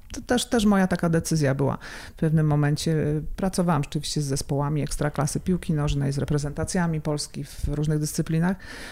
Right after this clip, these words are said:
Mm, natomiast teraz, teraz tak indywidualnie, więcej na zasadzie konsultacji, jeśli chodzi o, o zespoły. E, a w ogóle to mam taką teraz taki, taką misję, taki pomysł na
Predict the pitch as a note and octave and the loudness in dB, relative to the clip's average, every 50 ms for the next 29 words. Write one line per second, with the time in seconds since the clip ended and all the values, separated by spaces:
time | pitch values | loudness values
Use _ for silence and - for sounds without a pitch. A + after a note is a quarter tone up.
0 | - - - - - D#3+ D#3+ D#3+ E3 E3+ F3 F#3 F#3+ G3 F#3+ F#3+ - - G3+ F#3+ | -14 -16 -8 -2 0 2 2 2 4 4 4 4 6 6 4 4 4 2 4 4
1 | F#3 F#3+ - - - - - - A3+ G#3+ G#3 - - F3+ F3 - - - - G3+ | 4 4 2 0 -4 -2 0 0 2 2 2 2 0 -2 -2 -4 -6 0 4 4
2 | F#3+ F#3 F3+ D#3+ D#3+ D#3 C3+ B2 C3 D3 D3 D#3+ F3 F#3 - - F#3+ F3+ E3+ E3 | 6 6 4 4 4 4 4 4 2 2 2 2 2 2 2 4 2 4 4 4
3 | D#3+ D#3+ D#3 - D#3+ D#3 D#3+ D#3+ - D#3 D#3+ - - D#3 D3 - C#3 C3+ - - | 4 2 2 2 2 2 2 4 4 2 4 4 2 2 4 2 0 0 -2 -4
4 | - - - - A#2+ - - B2+ A#2+ C3 C3+ C3 C#3 C3 - B2+ A#2+ A#2+ A#2+ B2 | -8 -8 -8 -8 -8 -8 -8 -8 -6 -4 -4 -4 -4 -4 -4 -2 -2 -2 -2 -2
5 | A2+ G#2+ - - D3 C#3+ D3+ C#3+ - - - C3+ A#2+ A#2+ C#3+ D#3 F#3+ A3+ - - | -2 -4 -2 0 2 2 2 0 0 0 0 0 2 2 2 2 0 0 -2 -8
6 | - - - - - - - - - - - - - D#3 D#3 D3+ D3 D3+ D3+ D3 | -16 -18 -18 -18 -16 -16 -18 -18 -18 -16 -10 -4 0 0 2 2 2 2 2 2
7 | D3+ D3+ D3+ D#3 D#3 D#3 D3+ D3 - - - - - - E3+ E3 F3 E3 D#3+ D#3+ | 2 0 0 0 0 0 0 0 -2 -4 -6 -8 -6 -4 0 0 2 2 2 2
8 | D#3 D#3+ D3+ D3+ D3+ D3 - C#3 - - C#3+ - C#3+ C#3+ - - - - - - | 2 2 2 2 2 2 0 -2 -2 -2 -2 -2 -2 -2 -2 -4 -4 -6 -8 -8
9 | - - - - - - - - - - A#2+ A2 - - - - - - - - | -10 -12 -12 -12 -12 -10 -8 -6 -6 -6 -8 -8 -12 -14 -18 -18 -18 -14 -14 -6
10 | - C#3 D3 D3+ C#3+ - - A2 A2+ - - - - - B2+ A#2 A#2 - - - | 0 2 4 4 4 4 2 0 0 -2 -4 -4 -2 0 0 0 2 0 0 -2
11 | - - - - - C#3 | -2 0 0 -2 -2 -2